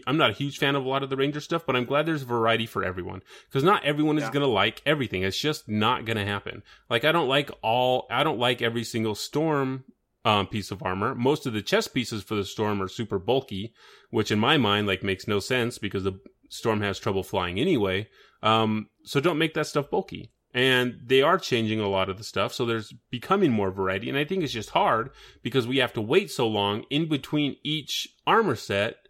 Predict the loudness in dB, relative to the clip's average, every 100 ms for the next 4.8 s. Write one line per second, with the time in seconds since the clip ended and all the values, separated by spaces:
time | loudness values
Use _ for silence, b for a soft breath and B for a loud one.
0 | _ _ -2 0 2 2 0 -2 -2 -2
1 | 2 2 2 0 -4 -2 0 2 2 2
2 | 0 -4 0 0 0 -6 _ _ _ _
3 | -4 6 6 6 2 2 4 4 4 4
4 | 4 2 0 0 2 2 2